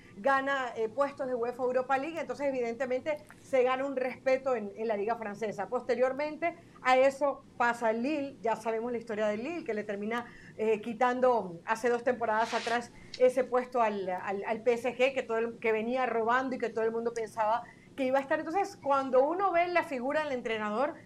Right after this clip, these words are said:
hay razones para esperanzarse y decir, "Bueno, aquí hay cosas buenas". El problema es que ve, volvemos a, a como comenzamos este tema de conversación. No es un tema de entrenador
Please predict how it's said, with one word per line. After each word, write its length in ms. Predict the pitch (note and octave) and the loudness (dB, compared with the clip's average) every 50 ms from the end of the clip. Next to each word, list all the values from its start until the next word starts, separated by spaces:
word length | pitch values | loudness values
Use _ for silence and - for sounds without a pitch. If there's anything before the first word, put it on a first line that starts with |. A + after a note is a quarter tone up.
| - - - - - - | -20 -20 -20 -20 -12 -6
hay 180 | G#3 A3+ A#3 A#3 - - - | -4 -4 -4 -4 -6 -8 -4
razones 460 | A#3+ C4 A3+ - - A#3+ B3+ D#4 D#4+ | -2 -2 -2 -2 -2 -4 -4 -4 -2
para 180 | - C#4 C4+ C4+ | 0 0 0 0
esperanzarse 640 | C4+ C#4+ D4+ D#4 E4+ F4+ - F4 E4+ E4 - F4+ | 0 -2 -2 -2 -2 -2 -2 -2 -2 -2 -4 -6
y 40 | E4+ | -4
decir, 240 | D4 D4 D4 D4 C#4 | -4 -4 -4 -4 -2
"Bueno, 200 | B3+ C4 A#3+ A3 | -2 -2 -2 -2
aquí 160 | G#3 G#3+ A#3+ | -4 -2 -2
hay 100 | A3+ G#3+ | -2 -2
cosas 340 | A3 B3 A#3+ A3+ B3 A#3+ G#3 | -2 -4 -4 -4 -4 -6 -4
buenas". 460 | G#3 A3+ G#3+ F#3+ F3 E3 F3 D#3+ - - - - - - - - | -2 -2 -2 -2 -4 -8 -10 -12 -14 -20 -20 -20 -18 -16 -4 2
El 160 | C#4+ C#4 C4+ | 2 2 4
problema 580 | C#4 C4+ C4+ C4 C4 C4 C#4 D4+ F4+ F#4 - - | 4 4 4 4 6 4 2 2 2 -2 -2 -4
es 140 | C#4 C4 - | -4 -6 -2
que 280 | - E4 D#4 D#4 - - | 0 0 0 0 -2 -10
ve, 320 | G#3 F#3 A3+ A#3+ B3 A#3 A#3+ | -4 2 4 4 4 4 2
volvemos 640 | G3+ A3+ B3 A#3+ A#3 C4 C4+ C#4 D#4 E4+ - - - - G#3+ G#3+ - | 0 2 2 4 4 4 2 2 -2 -4 -6 -8 -8 -8 -8 -6 -2
a, 240 | F#3+ A3 - G#3 | -4 -2 -2 -2
a 80 | G3+ G#3 | -6 -4
como 220 | - G#3+ G#3 G3 | -4 -6 -6 -4
comenzamos 600 | - G#3 F#3+ F#3 G3 G3+ - C#4+ C#4+ C#4 D4 C#4 C#4+ - - - - - | -4 -4 -4 -4 -6 0 2 2 2 2 0 -2 -2 -10 -18 -20 -18 -2
este 240 | - C4+ B3+ C4 D4+ | 0 0 0 0 -2
tema 260 | C4+ C4+ C4 B3 C4 | -2 -2 0 0 0
de 120 | B3+ B3 A#3+ | -2 -2 -2
conversación. 640 | A#3 A3 G#3 G#3 E3 F#3 F3+ - - D4 C4+ G#3 - - - - - - - - - - | -4 -4 -4 -4 -6 -6 -10 -4 0 0 0 0 -2 -10 -20 -20 -20 -20 -20 -20 -14 -8
No 160 | B3+ A#3 D4 G4 | -4 -2 -2 -2
es 80 | A4+ - | -2 -2
un 160 | C4 A#3 A3 | -4 -4 -4
tema 260 | G#3+ A3+ G#3 G3 F#3+ F#3 | -2 -2 -2 -2 -2 -4
de 60 | F3+ | -6
entrenador 680 | F3 D#3+ F#3 F#3 F3 F3 E3+ F3+ F3+ F3 F3 E3 D#3+ | -4 -2 -2 -2 -2 -2 -2 -2 -2 -2 -2 -6 -10